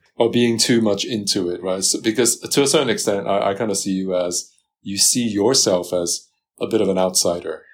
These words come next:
Speaker 1: Yeah, but then I think that's also because as a journalist, you, you tend to need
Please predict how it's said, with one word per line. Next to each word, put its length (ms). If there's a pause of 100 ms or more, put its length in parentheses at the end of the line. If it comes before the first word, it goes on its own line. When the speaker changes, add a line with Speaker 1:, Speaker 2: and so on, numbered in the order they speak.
(220)
Speaker 1:
Yeah, 480
but 160
then 140
I 100
think 160
that's 220
also 280
because 300
as 160
a 40
journalist, 480
you, 120
you 240
tend 460
to 140
need 420